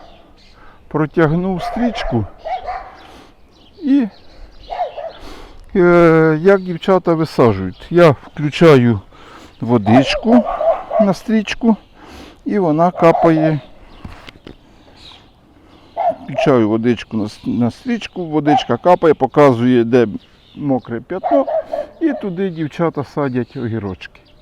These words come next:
Там чи помі-, чи, е, перчики, чи баклажани, що там. Тобто місця, щоб воно, водичка капала чисто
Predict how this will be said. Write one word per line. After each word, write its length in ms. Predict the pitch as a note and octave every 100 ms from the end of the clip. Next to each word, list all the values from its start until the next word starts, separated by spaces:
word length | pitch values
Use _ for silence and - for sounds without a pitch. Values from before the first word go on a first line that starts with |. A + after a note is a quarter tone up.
| _ -
Там 160 | G2
чи 180 | - -
помі-, 320 | - G#2 G#2+ - B2+ -
чи, 160 | G#2 - _ - - - - _ _
е, 480 | A#2 G2 F#2+ F#2 F2+ - -
перчики, 580 | G3+ G3 - C#3 - A2+
чи 160 | -
баклажани, 720 | - - - D3 F#3 D#3+ C3+ A#2
що 200 | - F#2+
там. 240 | F#2 F2+ _ _ _ _ _ _ - - _ - - - - - _ _ _ - - - - - -
Тобто 300 | D3 C3 -
місця, 380 | D3 - - G2
щоб 180 | - A#2+
воно, 320 | D3 E3+ D3+
водичка 460 | C3+ D3+ E3+ - B2
капала 480 | D#3 D3 C3+ C3
чисто 480 | B2 - C#3 - B2+